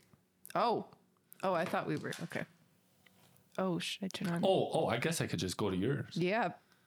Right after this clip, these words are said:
Speaker 2: Are we doing this?
Speaker 1: Yeah.
Speaker 2: Unbelievable. Oh, there you are right there.
Speaker 1: Here, I'll turn dark mode off, so
Speaker 2: Boozy
Speaker 1: it's
Speaker 2: Blueprints.
Speaker 1: Oh, you're going to Boozy Blueprints?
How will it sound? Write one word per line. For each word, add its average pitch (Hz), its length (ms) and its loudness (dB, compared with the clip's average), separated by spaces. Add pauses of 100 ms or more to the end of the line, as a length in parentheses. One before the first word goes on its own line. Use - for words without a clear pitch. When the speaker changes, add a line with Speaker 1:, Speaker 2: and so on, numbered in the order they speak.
(140)
Speaker 2:
Are 104 60 0
we 131 120 2
doing 120 280 0
this? 180 360 0
Speaker 1:
Yeah. 170 520 0
Speaker 2:
Unbelievable. 170 600 0 (180)
Oh, 147 200 -2
there 123 120 0
you 131 120 0
are 127 100 -2
right 123 180 -2
there. 120 240 -2 (160)
Speaker 1:
Here, 170 120 0
I'll 160 100 0
turn 156 520 -2
dark 139 280 -4
mode 147 160 -2
off, - 260 -4
so 107 100 2
Speaker 2:
Boozy 127 240 2
Speaker 1:
it's 147 220 2 (240)
Speaker 2:
Blueprints. 110 800 -2 (1900)
Speaker 1:
Oh, 208 80 2
you're 196 140 4
going 202 220 2
to 175 60 2
Boozy 180 300 0
Blueprints? - 540 -4